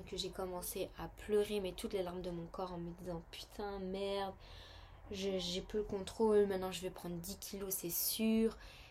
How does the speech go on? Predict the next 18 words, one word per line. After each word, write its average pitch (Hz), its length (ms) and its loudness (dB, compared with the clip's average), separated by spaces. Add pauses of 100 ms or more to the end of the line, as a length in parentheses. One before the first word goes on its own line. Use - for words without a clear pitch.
(120)
J'arrive 190 260 -2
pas 208 140 0
à - 20 0
me 190 80 0
contrôler 190 440 -4
quand 180 140 -2
je 180 80 -4
mange 180 160 -4
quelque 175 280 -4
chose, 185 320 -4
euh, 170 480 0
de 180 200 -4
sucré 185 680 -2
ou 185 180 -2
de, 175 200 -10 (220)
ou 180 140 -8
de 180 260 -6
gras. » 196 420 4